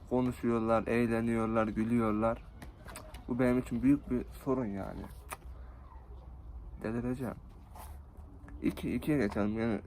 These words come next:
şey yapmayayım. Yaşayabilirler insanoğlu ne de olsa. İkinci maddeye geçelim. Yanlış anlaşılan dayı kendini açıklayamadı. Bir tane, <laughs> bir tane dayı var. Allah yardım etsin. Biraz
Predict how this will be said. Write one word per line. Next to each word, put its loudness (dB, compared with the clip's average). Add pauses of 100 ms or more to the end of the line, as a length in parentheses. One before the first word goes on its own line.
şey 0
yapmayayım. -4 (640)
Yaşayabilirler 4
insanoğlu 0
ne -2
de -4
olsa. -4
İkinci -2 (160)
maddeye -2
geçelim. -4 (2250)
Yanlış 2
anlaşılan 0
dayı 4
kendini 2
açıklayamadı. 2 (600)
Bir -4
tane, -2
<laughs> 2
bir 0
tane 6
dayı 8
var. 2
Allah 6
yardım 2
etsin. -2
Biraz 4